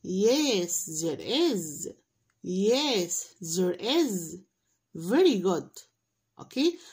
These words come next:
أبص على السؤال وأبص على الش-، الصورة اللي عندي. لو تطابقوا نفس الشيء بقول yes, there is. طب افرض المكان هنا جايب مثلا صورة كار، عربية. ينفع أقول الصورة دي بتاعت وردة؟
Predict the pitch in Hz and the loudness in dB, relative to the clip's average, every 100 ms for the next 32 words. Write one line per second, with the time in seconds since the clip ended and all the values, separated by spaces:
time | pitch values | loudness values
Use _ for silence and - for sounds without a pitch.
0 | - 185 233 - 247 - - 254 349 392 | -6 -2 0 2 0 0 2 4 4 2
1 | - _ - 180 226 - 240 226 - 196 | -2 _ -6 -4 -2 0 0 0 -4 -8
2 | - 269 269 247 233 190 190 - - - | 0 2 4 2 0 -2 -2 -8 -20 -4
3 | 208 196 226 277 320 349 359 392 392 _ | -2 0 0 2 4 4 6 4 4 _
4 | _ - 233 285 - - 330 339 - 202 | _ -6 -4 -4 -2 0 4 4 2 -2
5 | 208 208 208 247 330 - 233 190 160 - | -2 0 -2 0 0 0 -2 -2 -4 -10
6 | - _ - _ 214 262 285 262 247 240 | -20 _ -20 _ -6 -4 0 0 0 -2
7 | - 294 277 285 277 269 262 269 262 269 | -2 0 2 2 2 0 0 -2 -2 0
8 | 262 262 - 269 254 202 196 214 208 240 | 0 -2 0 4 4 4 0 -2 0 0
9 | 196 190 - _ _ _ _ _ 254 262 | 0 -2 -10 _ _ _ _ _ -2 0
10 | 262 233 240 - 262 233 233 196 214 208 | 0 0 0 0 2 2 0 -4 -4 -2
11 | 254 269 349 403 | -2 2 2 0